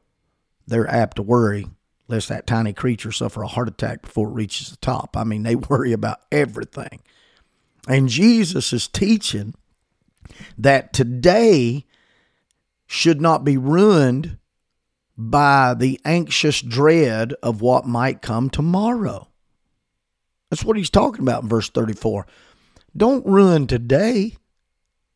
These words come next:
by worrying about tomorrow. You know, a lot of people, they fret over the future, or they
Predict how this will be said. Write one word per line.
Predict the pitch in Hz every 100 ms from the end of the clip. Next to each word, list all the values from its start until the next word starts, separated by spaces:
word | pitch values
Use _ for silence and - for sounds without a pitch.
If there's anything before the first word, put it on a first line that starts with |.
| _ _ _
by | 143 160 139
worrying | 127 147 156 135
about | 123 110 -
tomorrow. | - 98 110 160 139
You | 151 190
know, | -
a |
lot | 123 139
of |
people, | - 120 104
they | 110 113
fret | - 117 123 139 - -
over | 117 117 113 107 101 _ _ _ _ _ _ _ -
the | 110
future, | - 147 139 - 135 127 127
or | 107 101 98
they | 95 98 101 95